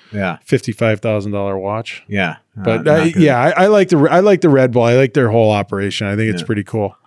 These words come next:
Speaker 1: I was wa-, walking in Florence once, and this guy comes over to me to pretend like he was gonna shake my hand. He pulls me in and tried to grab my watch off my left thing, and I, like, went.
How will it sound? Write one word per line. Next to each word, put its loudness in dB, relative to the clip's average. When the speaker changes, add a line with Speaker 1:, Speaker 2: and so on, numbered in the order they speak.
Speaker 1:
I 2
was 2
wa-, 2
walking 2
in 0
Florence -2
once, -12
and -12
this -18
guy -8
comes -14
over -10
to -14
me -12
to -12
pretend -16
like -14
he -18
was -20
gonna -14
shake -14
my -16
hand. -12
He -14
pulls -20
me -12
in -12
and -18
tried -8
to -12
grab -16
my -20
watch -12
off -8
my -14
left -14
thing, -16
and -20
I, -18
like, -20
went. -20